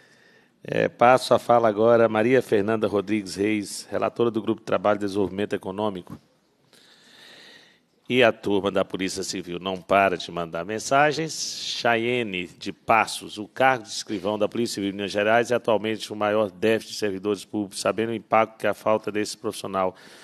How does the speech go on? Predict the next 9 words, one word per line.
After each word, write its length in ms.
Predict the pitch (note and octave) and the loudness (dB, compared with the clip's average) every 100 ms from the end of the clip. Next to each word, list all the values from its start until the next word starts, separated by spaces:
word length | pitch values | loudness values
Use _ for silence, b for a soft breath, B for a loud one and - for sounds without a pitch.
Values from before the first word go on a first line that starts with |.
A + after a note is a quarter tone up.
| b b | b b
ocasiona 560 | G#2+ - G#2 F2+ G#2 G#2 | -10 2 2 2 -2 -2
na 120 | G#2 | -2
sociedade. 520 | G#2 F#2 G2 G#2+ A2+ | -4 -4 0 0 0
Gostaria 320 | G#2+ - A2+ | -2 -2 -2
de 60 | A2 | -2
perguntar 540 | A2+ A2 A#2 G2+ G#2+ | -2 -2 -2 2 2
sobre 260 | - G#2+ A2 | 2 -2 -2
a 60 | |
nomeação 640 | G#2+ G#2+ G#2 - G2+ G#2 A2 | -2 0 -2 -2 -6 -6 -6